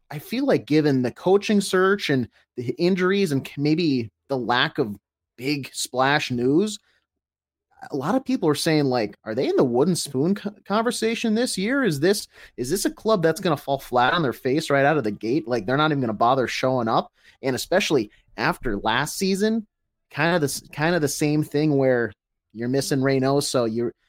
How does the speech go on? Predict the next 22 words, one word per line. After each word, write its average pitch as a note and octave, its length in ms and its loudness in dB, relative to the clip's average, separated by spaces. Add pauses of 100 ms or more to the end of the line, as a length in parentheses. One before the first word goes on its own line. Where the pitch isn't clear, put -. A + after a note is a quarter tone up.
(200)
you're B2 120 -4
kinda C#3+ 360 0
unsure, C#3+ 460 0
you're A#2 160 -4
still, C#3 680 0
uh, B2 420 0
the, G#2+ 380 -4
the, B2+ 180 -10
maybe D3 360 0
some E3+ 360 0
of E3+ 60 2
the D3 60 -2
fan D#3 300 0
base C#3 260 2
is B2 120 -4
disgruntled B2+ 640 -4
with C3 180 0
the - 60 -14
management C3 600 -2
and B2 120 -4
the, A#2 160 -2
uh, A2 180 -2